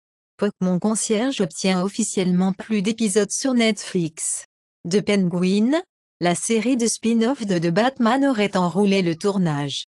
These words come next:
H B O retarde la publication de la semaine dernière ce soir avec John Oliver des clips à YouTube, dans l'espoir de s'inscrire plus d'abonnés max.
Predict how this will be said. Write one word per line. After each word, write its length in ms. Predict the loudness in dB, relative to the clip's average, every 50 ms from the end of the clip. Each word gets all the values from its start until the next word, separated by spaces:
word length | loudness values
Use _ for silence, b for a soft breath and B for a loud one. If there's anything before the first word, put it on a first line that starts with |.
| _ _ _ _ -2 0
H 200 | 0 0 0 0
B 240 | 2 2 2 4 2
O 80 | 2
retarde 460 | 2 0 0 0 0 0 2 2 2
la 160 | 2 0 0 0
publication 800 | -2 -2 -2 0 0 0 0 0 0 0 -2 -2 -2 -2 0
de 80 | 0 0
la 140 | 0 0 0
semaine 440 | 0 -2 -2 -2 0 0 2 2
dernière 580 | 2 2 2 2 2 2 2 2 2 0 -2 -2
ce 160 | -2 -2 -2
soir 420 | -2 0 0 2 2 2 2 2 0
avec 220 | 0 0 -2 -4 -6
John 320 | -4 0 2 2 4 4
Oliver 460 | 4 2 2 2 2 2 2 2 0 0
des 120 | -2 -2
clips 320 | -2 0 0 0 0 0 0
à 80 | 0
YouTube, 600 | 0 0 0 -2 -2 -2 0 2 2 2 2 0 -2 -4 _ _ _ _ _ -6
dans 160 | -4 -2 0
l'espoir 560 | 0 0 0 0 -2 -2 0 0 2 2 0
de 80 | 0 0
s'inscrire 600 | 0 0 0 -2 -2 -4 -4 -4 -2 -2 -2 -2
plus 240 | -2 -2 0 0 0
d'abonnés 380 | 0 0 2 2 2 2 4 2
max. 500 | 2 2 2 -2 -4 -6 -8 -8 -8